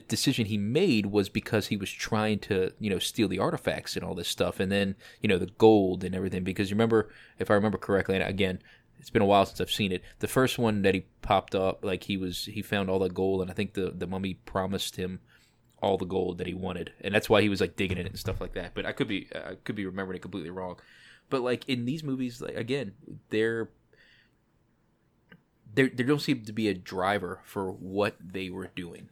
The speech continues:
It was just, you know, Tom Cruise was introduced as a, "Oh, I want to steal, uh, I'm an army sergeant who wants to steal, uh, uh, you know, all these antiquities and stuff like that, selling on the black market," never figure out how he's gonna pull that one off. Then you've got the mummy whose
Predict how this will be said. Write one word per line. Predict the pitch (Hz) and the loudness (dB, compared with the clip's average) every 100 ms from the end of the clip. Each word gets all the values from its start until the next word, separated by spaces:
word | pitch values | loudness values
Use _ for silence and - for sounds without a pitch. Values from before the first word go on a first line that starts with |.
| - | -10
It | |
was | 104 101 | -6 -6
just, | 95 101 98 - - | -2 -2 -2 -4 -4
you | |
know, | 101 90 - | -2 -2 -4
Tom | - 113 | -4 -4
Cruise | - 110 | -2 -4
was | 98 | -4
introduced | 98 95 - 98 - | -8 -8 -6 -4 -2
as | 92 | -2
a, | 92 90 90 - - - _ - | 0 -4 -6 -14 -20 -20 _ -4
"Oh, | 90 95 95 95 | 0 2 2 0
I | 87 95 | 0 0
want | 98 98 98 95 - | 0 -2 -4 -4 -6
to | 98 95 | -6 -6
steal, | - 95 92 90 92 | -4 -2 -2 -2 -6
uh, | 95 90 85 | -6 -6 -4
I'm | 98 101 | -2 -2
an | 95 | 0
army | 104 101 95 | 0 0 -2
sergeant | 92 - 107 101 101 | -4 0 4 4 2
who | 98 | -2
wants | 95 95 | -4 -4
to | 98 | -4
steal, | - 101 95 92 | -4 -2 -2 -2
uh, | 90 90 - _ - - - - - - - - - | -2 -4 -6 _ -20 -20 -18 -18 -18 -20 -20 -18 -4
uh, | 87 80 - - | -2 0 -2 -2
you | 104 | 0
know, | 92 | 4
all | 98 | 4
these | 98 95 | 2 0
antiquities | 95 - 113 98 92 92 | -4 0 0 0 -2 -2
and | |
stuff | - 98 | 0 0
like | 92 | 2
that, | 92 - | -2 -2
selling | - 98 | 0 0
on | 95 | 0
the | 92 | -2
black | 92 92 | 0 0
market," | 98 92 101 | 0 -4 -6
never | 98 90 | -8 -6
figure | 98 90 | -6 -4
out | 85 | -4
how | 92 | -6
he's | 87 | -6
gonna | 87 | -10
pull | - 90 | -10 -6
that | 92 90 | -6 -6
one | 87 | -6
off. | 87 87 - | -6 -8 -6
Then | 101 | -6
you've | 101 | -4
got | 101 92 | -2 0
the | |
mummy | 95 104 104 | 0 0 0
whose | 101 104 92 | 0 -2 -4